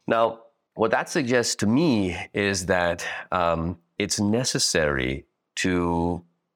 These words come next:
uh, as a storyteller, to imagine what might be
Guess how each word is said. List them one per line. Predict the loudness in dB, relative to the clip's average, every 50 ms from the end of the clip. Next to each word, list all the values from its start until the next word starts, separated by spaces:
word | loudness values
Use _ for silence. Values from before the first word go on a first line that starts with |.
| _ _ _ _
uh, | -2 -2 0 0 -2 -2 -2
as | -4 -4
a | -4
storyteller, | -4 -4 -4 -2 -2 -2 -2 -4 -2 -4 -6 -4 -4 -8 -10 -10 _ _ _ _ _
to | 0 0 0 0 -2 -2 -2
imagine | -2 0 0 0 0 0 0 0 0 0 0 0
what | 2 0 0 0 -2
might | -2 0 0 0 -2 -4 -2
be | -2 0 2 2 2 2 0 -2 -4